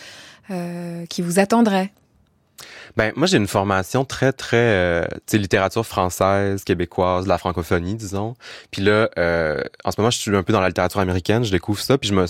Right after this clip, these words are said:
Speaker 2: je me rends compte, en fait, comment il me manque <laughs> de, de, de connaissances des littératures mondiales, tu sais.
Speaker 1: Hmm.
Speaker 2: Parce qu'ayant étudié en littérature de langue française, tout le monde entier nous, m'a échappé, dans un sens.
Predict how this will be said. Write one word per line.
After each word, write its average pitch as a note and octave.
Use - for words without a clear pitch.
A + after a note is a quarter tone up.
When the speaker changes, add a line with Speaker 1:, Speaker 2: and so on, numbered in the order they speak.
Speaker 2:
je F#2+
me F#2+
rends F2+
compte, B2+
en F2+
fait, -
comment F2+
il F#2
me E2+
manque F#2
<laughs> -
de, F#2+
de, F#2+
de F2+
connaissances F#2+
des F2
littératures E2+
mondiales, F2
tu A3+
sais. A3
Speaker 1:
Hmm. G3+
Speaker 2:
Parce G3
qu'ayant F#2
étudié G2+
en G#2
littérature F2+
de G2
langue F#2
française, F#2+
tout C#3+
le -
monde B2
entier A#2
nous, G#2+
m'a G2
échappé, G2+
dans G2+
un G2
sens. C3+